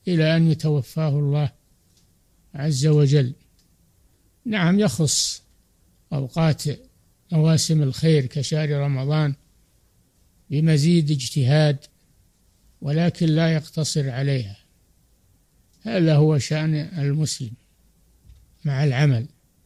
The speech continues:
أن لا يغفل عن ذكر الله، وألا يحافظ على الفرائض في وقت معين ثم يضيعها في وقت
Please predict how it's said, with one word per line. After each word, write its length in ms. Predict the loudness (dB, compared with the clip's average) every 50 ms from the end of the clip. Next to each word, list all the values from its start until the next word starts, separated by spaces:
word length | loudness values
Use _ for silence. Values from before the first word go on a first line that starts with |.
| _ _ _ _ _ _ _ _ _ _ _ _ _ _ _ _ _ _ -10
أن 120 | -6 -4 -2
لا 200 | 0 2 2 2
يغفل 380 | 2 2 2 2 2 2 2
عن 220 | 2 0 0 0 0
ذكر 280 | 0 -2 -2 -4 -4
الله، 360 | -2 0 0 0 0 0 -2 -4 -8 _ _ _ _ _ _ _ _ _ _ _ _ _ -8
وألا 960 | -6 -4 -2 -2 0 0 0 0 0 0 0 0 -2 -2 -4 -6 -8 -12 _ _ _ _ _ _ _ _ _ _ _ _ _ _ _ _ -8
يحافظ 600 | -8 -6 -4 -2 0 2 2 2 4 2 2 0 0
على 480 | -2 -2 -2 -2 0 -2 -2 -4 -6 -6
الفرائض 960 | -6 -4 -4 -4 -4 -6 -6 -4 -2 -2 -2 -2 -2 -2 -2 -4 -4 -6 -10 -14 _ -20 -20 -20 _ _ _ _ _ _ _ _ _ _ _ _ _
في 200 | _ -4 -2 0
وقت 300 | 0 0 -2 -6 -6 -2
معين 600 | 0 0 0 0 0 0 0 0 0 0 0 0 0
ثم 280 | 0 0 0 2 2
يضيعها 880 | 2 2 0 0 0 0 0 0 0 -2 -2 -2 -2 -2 0 0 -2 -4
في 320 | -4 -4 -4 -4 -4 -6 -8 _ _ _ _ _ _ _ _ _ _ _ _ _ -12
وقت 320 | -12 -10 -10 -10 -4 -4